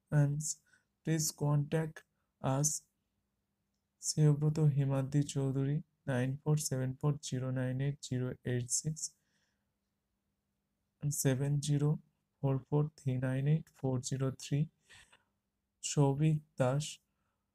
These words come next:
seven six seven nine one eight four three seven five,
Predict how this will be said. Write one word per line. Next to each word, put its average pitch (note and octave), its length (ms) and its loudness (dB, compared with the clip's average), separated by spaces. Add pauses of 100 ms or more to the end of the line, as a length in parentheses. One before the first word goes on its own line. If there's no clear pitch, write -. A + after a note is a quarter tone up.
(600)
seven D3 520 4
six D3+ 360 2
seven C#3 460 0 (140)
nine C3+ 460 0 (240)
one C#3 400 2
eight C#3 260 2
four C#3 360 -4 (200)
three C#3 240 2
seven C3+ 580 -2
five, C3+ 280 0